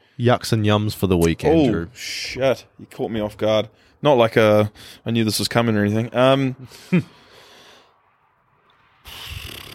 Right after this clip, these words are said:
Speaker 2: my, uh, fuck, I, I don't even, I, I honestly don't even know. I don't, I don't really have a, uh,
Speaker 1: Hmm.
Speaker 2: you hit me with this every week. I,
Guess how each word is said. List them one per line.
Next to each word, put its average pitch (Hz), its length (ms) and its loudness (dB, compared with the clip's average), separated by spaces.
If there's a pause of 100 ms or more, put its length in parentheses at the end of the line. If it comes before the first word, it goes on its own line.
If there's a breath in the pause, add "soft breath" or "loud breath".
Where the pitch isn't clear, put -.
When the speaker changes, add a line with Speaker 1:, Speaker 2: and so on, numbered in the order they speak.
(560 loud breath)
Speaker 2:
my, 143 500 4
uh, 117 420 4 (2750 loud breath)
fuck, - 560 -10
I, 92 60 -2
I 120 260 2
don't 127 160 2
even, 107 160 0
I, 123 180 2
I - 80 -4
honestly 123 440 2
don't 104 160 0
even 98 220 -4
know. 107 160 -2
I 101 120 2
don't, 113 180 2
I 110 60 -4
don't 85 180 -2
really 98 240 -2
have 104 200 0
a, 101 320 2
uh, 90 40 -8 (300)
Speaker 1:
Hmm. 95 260 -4 (840 soft breath)
Speaker 2:
you 92 260 -2
hit 139 160 4
me 160 120 4
with 127 100 6
this 110 160 2
every 107 200 2
week. 104 340 0
I, 110 120 4